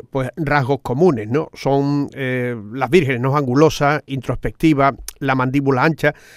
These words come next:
Esta tiene también similitudes con otra de su producción, es decir, que no se puede negar que sea una virgen de Arteaga, ¿no? Porque hay rasgos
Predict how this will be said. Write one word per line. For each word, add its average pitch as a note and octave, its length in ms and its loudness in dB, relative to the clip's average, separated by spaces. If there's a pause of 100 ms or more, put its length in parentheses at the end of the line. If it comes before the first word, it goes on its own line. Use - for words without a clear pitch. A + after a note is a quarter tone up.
(260)
Esta D#3 240 0
tiene F3+ 220 -2
también E3+ 220 -2
similitudes E3 640 -2
con D3 260 -2
otra D#3 340 0
de C#3+ 160 0
su C#3+ 260 -4
producción, D3+ 440 0
es D3+ 60 2
decir, D3+ 220 0
que C3 140 -8
no D#3 80 -2
se E3 140 -4
puede D#3+ 240 -2
negar D3+ 260 -2
que C#3+ 100 -6
sea D3+ 140 -2
una C#3 240 0
virgen C#3 340 -2
de C3+ 80 0
Arteaga, A2 460 -4
¿no? C#3 180 -2 (480)
Porque C3 240 -4
hay D3 220 0 (140)
rasgos C#3 720 -2